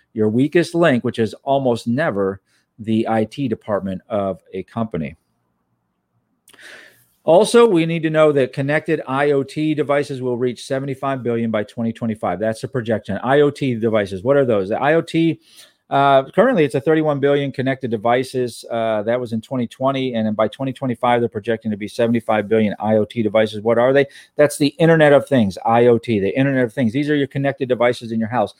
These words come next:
your smart refrigerator, smart lights, smart outlets, smart thermostats. And friends,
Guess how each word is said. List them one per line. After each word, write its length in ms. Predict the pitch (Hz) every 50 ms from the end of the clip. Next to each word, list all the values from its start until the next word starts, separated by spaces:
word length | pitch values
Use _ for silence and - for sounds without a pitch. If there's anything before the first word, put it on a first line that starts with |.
| - - _ _ _ _
your 140 | 120 117 117
smart 380 | - - - 131 127 127 110
refrigerator, 640 | 120 123 113 - 135 131 113 120 117 107 95 95 92
smart 400 | - - 127 127 127 131 127 120
lights, 280 | 113 101 92 87 - -
smart 300 | - - 123 127 127 - -
outlets, 420 | 123 120 120 110 113 101 - -
smart 400 | - - - 147 120 113 - - _ _
thermostats. 520 | - 131 139 139 127 113 - 110 101 - 117
And 80 | -
friends, 180 | - 151 131